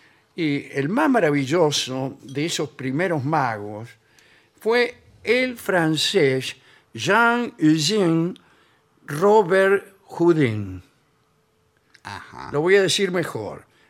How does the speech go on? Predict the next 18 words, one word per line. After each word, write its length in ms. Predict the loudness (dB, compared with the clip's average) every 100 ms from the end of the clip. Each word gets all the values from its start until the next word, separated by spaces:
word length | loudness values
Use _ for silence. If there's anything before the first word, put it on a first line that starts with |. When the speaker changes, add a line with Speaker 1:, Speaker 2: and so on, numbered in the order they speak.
| -14
Speaker 1:
Jean-Eugène 1300 | -2 2 4 2 0 2 2 4 2 2 2 0 -4 -12 _ _ _ _ _ -12
Robert 720 | 2 4 6 6 6 4 0 -4
Houdin. 640 | 2 2 2 -4 -6 -14 -20 _ _ _ _ _ _
El 160 | -2 2
apellido 1080 | 2 2 0 0 0 2 4 4 2 -4 _ _ _ _ _ _
es 520 | -2 4 4 4 -2 -10 -14
Robert 680 | 0 4 6 6 6 4 2
Houdin. 580 | -2 -2 -4 -6 -14 _ _ _ _ _
Y 200 | -10 -4
es 220 | -4 -2 0
el 160 | -2
mago 680 | -2 0 0 -2 -6 -8 -10 -10
de 300 | -2 -2 -4
quien 500 | -6 -4 -2 -4 -10 _ _ _ _ -12
el 200 | -10 -8
famoso 920 | -6 -4 -2 0 0 -2 -4 -6 -10 -8
Harry 560 | -2 -2 -2 -4 -6 -10 -10
Houdini 600 | -4 -2 -2 -4 -10 -12